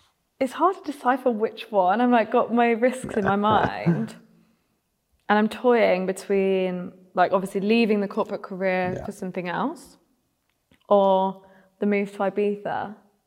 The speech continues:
Speaker 1: And it's a weird one, 'cause like I said to you, like, it doesn't always feel like so much of a risk to me,
Speaker 2: Mm-hmm.
Speaker 1: even though it is. So I would probably say the move to Ibiza.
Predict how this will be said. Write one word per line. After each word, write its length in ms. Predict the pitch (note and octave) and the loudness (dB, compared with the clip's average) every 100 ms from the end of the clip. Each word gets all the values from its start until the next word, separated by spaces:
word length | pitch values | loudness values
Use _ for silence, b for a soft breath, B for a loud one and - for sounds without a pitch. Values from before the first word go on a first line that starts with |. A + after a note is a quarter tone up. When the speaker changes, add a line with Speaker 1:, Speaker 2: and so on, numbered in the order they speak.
| _ _ _ _ _ _ _ _ _ _ _ | _ _ _ _ _ _ _ _ _ _ _
Speaker 1:
And 100 | G#3+ | 0
it's 120 | G#3 A3 | 0 2
a 40 | |
weird 200 | A3+ A#3 | 2 2
one, 120 | G#3+ | 0
'cause 120 | G3 G3+ | -2 0
like 160 | G3 | 0
I 40 | G#3 | 0
said 200 | A#3 A#3 | -4 -2
to 100 | A3 | -2
you, 60 | F#3+ | 0
like, 140 | F#3 | -2
it 100 | F#3 | -4
doesn't 180 | G3 G3+ | -10 -8
always 240 | F#3+ G3 | -6 -6
feel 200 | F#3+ G3+ | -8 -6
like 240 | G3+ F#3+ - | -2 -4 -6
so 120 | - | -10
much 200 | F#3+ F3 | -8 -10
of 60 | - | -10
a 40 | G3 | -8
risk 300 | A#3+ - - | -8 -10 -18
to 80 | - | -16
me, 280 | - - - | -14 -12 -8
Speaker 2:
Mm-hmm. 220 | A#2 A#2 A2+ - _ _ _ | -4 -4 -6 -14 _ _ _
Speaker 1:
even 220 | G3 F#3 F#3 | -6 -4 -2
though 100 | F3+ | -2
it 120 | - | -2
is. 340 | F#3+ A#3 D4+ - - _ _ _ _ _ _ _ _ - | -2 -4 -6 -14 -20 _ _ _ _ _ _ _ _ -6
So 140 | - | 4
I 40 | G#3 | 4
would 140 | G#3+ | 4
probably 320 | G#3 C#4 B3+ | 2 0 0
say 560 | A#3+ - G3 F#3 F3+ F3 | -2 0 2 4 2 0
the 60 | F3+ | -2
move 200 | F#3 F3+ | -4 -4
to 100 | F3+ | -4
Ibiza. 580 | E3 E3 E3 E3 A3 C#4 | -6 -6 -6 -4 -4 -4